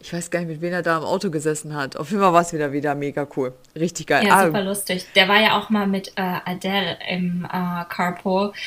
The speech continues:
Speaker 2: Und,
Speaker 1: Ja.
Speaker 2: ähm, hast du da das Konzert gesehen auf C B S?
Speaker 1: Nee. Ich hab doch keinen Fernseher.
Speaker 2: Ach, du hast keinen Fernseher.
Speaker 1: Ich hab doch keinen Fernseher.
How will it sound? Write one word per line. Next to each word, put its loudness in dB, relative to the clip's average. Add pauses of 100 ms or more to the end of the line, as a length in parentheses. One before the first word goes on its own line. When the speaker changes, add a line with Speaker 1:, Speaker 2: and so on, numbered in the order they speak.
(340)
Speaker 2:
Und, 6
Speaker 1:
Ja. 12
Speaker 2:
ähm, 6
hast 0
du 0
da 0
das -4
Konzert -4
gesehen -6
auf -6
C -8
B -8
S? -8 (580)
Speaker 1:
Nee. 2 (460)
Ich -2
hab -2
doch 0
keinen 4
Fernseher. 2 (500)
Speaker 2:
Ach, 2
du -2
hast -4
keinen -4
Fernseher. -2 (260)
Speaker 1:
Ich 0
hab -2
doch -4
keinen -4
Fernseher. -6